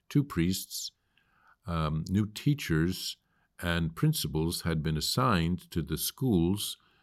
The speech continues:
by the Bolsheviks. The students were protesting and not attending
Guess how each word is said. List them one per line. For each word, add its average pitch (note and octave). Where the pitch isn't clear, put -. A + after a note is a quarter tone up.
by E2
the D#2
Bolsheviks. D2+
The F2+
students G2+
were E2+
protesting G2
and D#2+
not D#2
attending D#2+